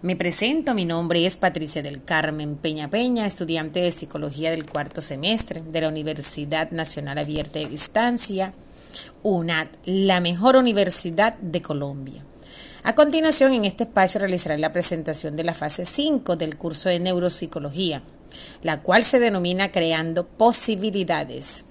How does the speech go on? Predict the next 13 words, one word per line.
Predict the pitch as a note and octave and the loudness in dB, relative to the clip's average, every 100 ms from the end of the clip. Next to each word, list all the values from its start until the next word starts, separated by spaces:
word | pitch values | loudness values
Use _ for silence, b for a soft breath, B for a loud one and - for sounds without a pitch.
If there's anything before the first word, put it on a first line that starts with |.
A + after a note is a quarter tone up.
| - - | -20 -18
en | D#3+ | -8
representación | D3 D#3 E3 D#3 E3 D#3+ D#3 - F3+ G3 | -6 -4 0 2 2 0 -2 0 -2 0
del | A#3 | 0
grupo | G#3 A3 A3+ D#3+ D3+ - - F3+ | 2 0 0 -4 -10 -16 -14 -6
ciento | - - G#3 G3+ E3+ | 0 0 0 0 -2
diecinueve, | F#3+ A#3+ C4 G3+ F3+ F#3 | 2 4 4 0 -2 -4
que | F3+ | -6
corresponde | F3 E3 D#3 D3 - E3 F3+ | -8 -6 -6 -10 -8 -4 0
a | |
los | F#3+ | 0
estudiantes | F3 D#3+ E3 D#3 D#3+ D#3 D3+ F3 B B B B B | 2 0 -2 -8 -8 -8 -8 -10 B B B B B
Claudia | - F#3 D#3+ D#3 | 0 2 2 -2
Almanza, | D#3+ E3+ G3+ F3+ E3 D#3+ | -2 2 4 4 2 0